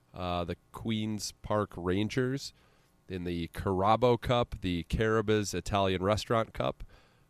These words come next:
Uh, last Tuesday, they were tied two two, went to penalty kicks, lost eight seven. Uh, Jordan Pickford, we could have used him for those penalty kicks. He was unavailable. He was hurt.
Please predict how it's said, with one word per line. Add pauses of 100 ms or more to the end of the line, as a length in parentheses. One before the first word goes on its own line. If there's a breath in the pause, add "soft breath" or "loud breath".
Uh,
last
Tuesday, (100)
they
were
tied
two
two,
went
to
penalty
kicks,
lost
eight
seven. (1120 soft breath)
Uh,
Jordan
Pickford,
we
could
have
used
him
for
those
penalty
kicks. (500 soft breath)
He
was
unavailable.
He
was
hurt.